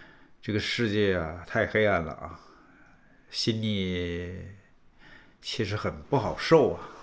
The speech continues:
我是，说实话啊，我是在遥远的一个犄角旮旯的地方，想念着美国的事情，<laughs> 觉得挺搞笑。自己就是一个小的不能再小的小人物啊，但是想到美国的事情呢，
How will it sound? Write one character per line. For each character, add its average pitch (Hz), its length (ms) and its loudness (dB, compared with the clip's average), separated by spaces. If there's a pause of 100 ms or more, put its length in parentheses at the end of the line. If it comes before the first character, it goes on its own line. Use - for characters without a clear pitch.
(840)
我 95 180 0
是， 104 640 2
说 120 160 2
实 104 160 -4
话 104 160 -2
啊， 80 460 -4
我 90 180 -2
是 101 80 -6
在 110 140 2
遥 107 320 6
远 101 320 6
的 98 640 4
一 107 120 -2
个 113 120 4
犄 135 200 0
角 107 220 4
旮 104 140 6
旯 107 160 6
的 104 80 -2
地 90 160 -4
方， 87 340 -6 (380)
想 95 360 0
念 110 160 0
着 110 80 0
美 95 280 -2
国 98 180 2
的 110 60 2
事 107 180 -4
情， - 180 -8 (260)
<laughs> - 220 -16
觉 117 160 -6
得 110 80 -12
挺 110 280 -6
搞 - 200 2
笑。 - 320 0 (760)
自 120 200 -8
己 117 140 0
就 110 140 0
是 107 120 -4
一 127 120 4
个 123 200 8
小 85 300 4
的 101 100 0
不 110 140 -2
能 113 160 0
再 117 140 6
小 92 160 0
的 90 80 2
小 78 180 0
人 76 320 -4
物 104 160 -4
啊， 73 340 -8
但 98 160 -6
是 98 80 -8
想 80 200 -6
到 92 100 -4
美 85 180 -4
国 85 160 -2
的 104 80 0
事 87 160 -8
情 80 160 -12
呢， - 80 -12